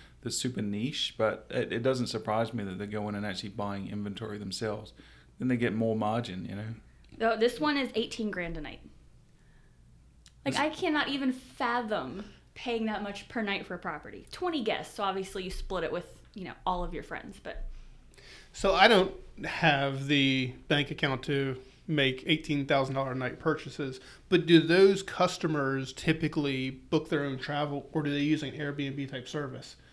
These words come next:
Speaker 3: You know, I just kinda wonder if, if they're gonna take a vacation, is that the people who you have people that do that for you?
Speaker 2: Right.
Speaker 1: Yeah, but
Speaker 2: Like, I
Speaker 1: those
Speaker 2: feel like if you
Speaker 1: people
Speaker 2: have that
Speaker 1: still have to
Speaker 2: money
Speaker 1: research, though, right? They're gonna go find something unique, and everyone's so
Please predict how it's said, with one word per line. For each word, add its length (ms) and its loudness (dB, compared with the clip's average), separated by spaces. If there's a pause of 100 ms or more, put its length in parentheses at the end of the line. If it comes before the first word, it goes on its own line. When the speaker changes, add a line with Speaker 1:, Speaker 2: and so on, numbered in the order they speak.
(100)
Speaker 3:
You 100 8
know, 60 10
I 40 10
just 100 2
kinda 180 4
wonder 420 4 (440)
if, 240 0 (380)
if 140 2
they're 100 8
gonna 140 8
take 140 0
a 40 4
vacation, 600 0
is 100 -2
that 160 4
the 120 -4 (300)
people 300 0
who 120 0
you 260 0
have 260 -2
people 280 -4
that 140 -8
do 140 -2
that 120 -8
for 200 -4
you? 240 0 (280)
Speaker 2:
Right. 380 -2
Speaker 1:
Yeah, 100 0
but 100 2
Speaker 2:
Like, 20 6
I 40 6
Speaker 1:
those 80 6
Speaker 2:
feel 60 4
like 60 6
if 40 10
you 60 8
Speaker 1:
people 120 0
Speaker 2:
have 80 4
that 40 2
Speaker 1:
still 140 6
have 60 2
to 80 2
Speaker 2:
money 160 6
Speaker 1:
research, 460 0
though, 160 -2
right? 220 0
They're 120 -6
gonna 180 -2
go 140 0
find 340 0
something 380 -2
unique, 520 -2
and 340 -8
everyone's 340 -4
so 300 -2